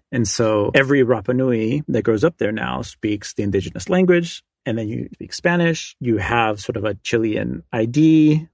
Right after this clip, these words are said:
but you're able to relate better with Hawaiians. It's a complex identity to have. We're like a little dot that exists within multiple worlds.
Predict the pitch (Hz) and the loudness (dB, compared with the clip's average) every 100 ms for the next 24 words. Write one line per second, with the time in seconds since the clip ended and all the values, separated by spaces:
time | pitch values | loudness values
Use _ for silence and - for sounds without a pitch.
0 | - 123 113 113 120 220 123 113 123 113 | -10 -2 0 0 -4 -6 -2 0 0 0
1 | 117 - 117 117 107 107 120 113 117 123 | -2 -2 -2 0 0 -2 -2 0 0 -2
2 | - - 131 143 180 175 165 170 156 - | -6 -6 -2 2 4 4 4 4 4 0
3 | 180 - - - 180 143 131 - 151 - | -10 -12 -8 0 2 4 4 2 0 0
4 | 139 - - - - 127 127 131 117 - | -2 -2 -8 -8 -2 0 2 2 0 -4
5 | - 123 104 - - - _ _ - - | -6 -6 -4 -6 -8 -16 _ _ -20 -2
6 | 127 127 127 120 117 123 123 113 117 113 | 4 4 4 2 2 2 2 2 0 0
7 | 120 - 104 101 120 101 - 95 107 98 | 0 -2 -4 -4 -4 -4 -6 -8 -6 -6
8 | 98 - 113 - 50 - - - | -8 -10 -8 -6 -6 -8 -12 -16